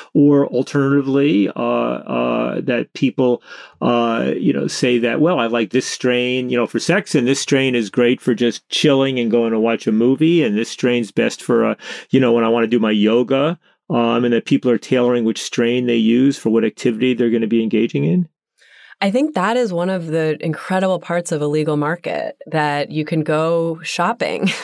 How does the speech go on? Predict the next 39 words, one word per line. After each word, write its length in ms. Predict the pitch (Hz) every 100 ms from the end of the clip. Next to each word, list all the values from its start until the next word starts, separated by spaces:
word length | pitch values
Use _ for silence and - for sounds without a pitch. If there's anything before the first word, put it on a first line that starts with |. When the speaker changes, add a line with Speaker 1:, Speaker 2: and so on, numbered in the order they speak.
| - 226
Speaker 2:
<laughs> 380 | 311 - - 208
and 240 | 196 190 180
decide 680 | 185 - 190 190 170 156
what 240 | 151 151 156
you 240 | 160 156
wanna 220 | 151 143
buy. 320 | 139 156 175 156
And 200 | 143 143
if 100 | 147
you've 120 | 143
had 260 | - 160
a 40 | 160
good 120 | 160
experience 560 | 147 - 156 151 151 151
at 140 | 139
yoga 640 | 151 170 165 147 147 143 -
with 360 | 147 147 151 -
A 120 | 160
C 160 | 160 156
D 160 | 175
C, 400 | - 131 135 151 - - - -
you 80 | 170
know, 80 | 151
you 180 | 156 180
can 140 | 170
probably 480 | - 160 180 170 165
find 280 | 165 160 160
A 140 | 156
C 160 | 156 151
D 160 | 170
C. 420 | 175 131 - 151 -
Uh, 200 | 147 139
if 100 | 160
you 100 | 151
love 360 | 156 156 156
O 140 | 156 151
G 120 | 151
Kush, 540 | - 139 139 139 - - - - - - -
um, 600 | 156 147 143 139 139